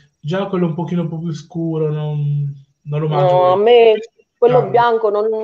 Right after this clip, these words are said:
Speaker 2: non lo riesco proprio a mangiare, non mi piace. Mi piace, Anna? Non sapevo. Eh, ormai sono cinque anni, schiatti, che mi
Speaker 1: <laughs>
Speaker 2: curo.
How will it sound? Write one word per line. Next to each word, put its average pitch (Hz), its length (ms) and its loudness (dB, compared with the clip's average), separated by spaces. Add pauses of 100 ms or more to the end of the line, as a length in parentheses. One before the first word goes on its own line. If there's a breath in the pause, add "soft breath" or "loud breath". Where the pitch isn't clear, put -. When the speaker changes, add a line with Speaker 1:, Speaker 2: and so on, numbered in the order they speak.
(220)
Speaker 2:
non 226 120 2
lo 226 120 4
riesco 226 340 0
proprio 247 220 4
a 254 40 2
mangiare, 180 480 -2
non 208 140 -8
mi 208 80 -6
piace. - 560 -10 (2250)
Mi - 120 -20
piace, 202 280 -10
Anna? 247 360 -18
Non 202 220 -20
sapevo. 180 520 -10 (520)
Eh, 185 240 6
ormai 185 400 4
sono 190 220 4
cinque 196 360 2
anni, 165 680 -2
schiatti, 175 460 -2
che 165 100 0
mi 170 140 -2
Speaker 1:
<laughs> 147 60 -6
Speaker 2:
curo. 151 360 -6